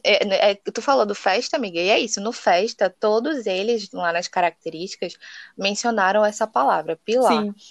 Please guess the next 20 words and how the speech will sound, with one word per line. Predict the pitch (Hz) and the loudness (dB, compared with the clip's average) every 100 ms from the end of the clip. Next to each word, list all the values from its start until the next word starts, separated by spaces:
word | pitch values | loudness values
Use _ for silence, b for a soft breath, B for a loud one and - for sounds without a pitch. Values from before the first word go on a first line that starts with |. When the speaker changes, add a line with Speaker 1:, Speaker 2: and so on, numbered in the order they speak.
| B - | B -12
Speaker 1:
Então, | 185 202 | -4 -4
assim, | 208 185 160 - | -4 -8 -10 -14
que | - 240 | -6 -4
responsabilidade, | 285 277 - 262 262 233 240 247 208 170 170 196 | -2 -4 -2 -4 0 2 4 2 4 2 2 0
hein, | 247 | -2
amiga? | 196 156 196 | -2 -6 -6
Speaker 2:
É. | 180 175 B B B - | -6 -8 B B B -8
Speaker 1:
Você | 170 202 | -6 -6
ser | - - 185 | -6 -4 -4
considerado | 180 208 - 214 190 185 190 | -4 -10 0 4 4 2 0
como | 208 202 190 | -4 -4 -4
pilar | - 254 269 190 | -2 0 2 2
do | 196 | 0
seu | - 262 | -4 -2
grupo, | 226 180 - | -2 -6 -8
assim. | 180 - 156 151 - | -8 -10 -12 -10 -4
É, | 170 170 | -2 -2
eu | 175 | 0
acho | 175 180 | 0 0
que, | - 202 | -6 -12